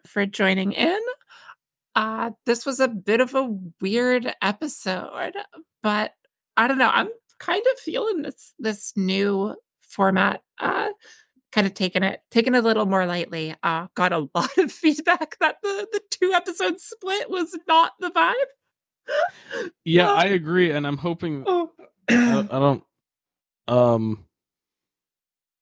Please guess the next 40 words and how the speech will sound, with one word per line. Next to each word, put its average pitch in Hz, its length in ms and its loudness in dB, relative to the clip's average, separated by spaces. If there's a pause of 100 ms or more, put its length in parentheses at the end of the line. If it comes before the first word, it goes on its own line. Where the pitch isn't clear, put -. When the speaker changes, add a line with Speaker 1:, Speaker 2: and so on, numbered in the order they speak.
(100)
Speaker 2:
how 120 120 -4
did 131 120 2
I 95 120 2
spell 104 340 0
that 98 240 2
word 90 240 2
that - 180 -2
wrong? 92 220 -4 (360)
I'm 135 140 0
hoping 156 320 4
it 131 120 2
wasn't, 127 680 -2
like, 113 240 0
extremely 123 840 4
negative 101 420 0
feedback. 107 520 -4
It 110 80 -4
was 110 140 -4
worth 110 320 0
trying 87 500 0
for 107 200 -2
sure. 82 440 -2 (340)
Speaker 1:
Oh, 277 140 4
yeah. 226 300 -2
Speaker 2:
But, 101 180 4
uh, 202 320 4 (760)
I, 113 340 -6
my 156 220 4
guess, 127 640 0 (680)
maybe 113 200 4
it's 110 100 2
just 123 140 -2
my 107 100 4
opinion 95 480 2
formed 90 360 2
as 87 100 -2
a 85 80 -2
guess, 87 300 -2
was 95 140 -2
that 92 320 4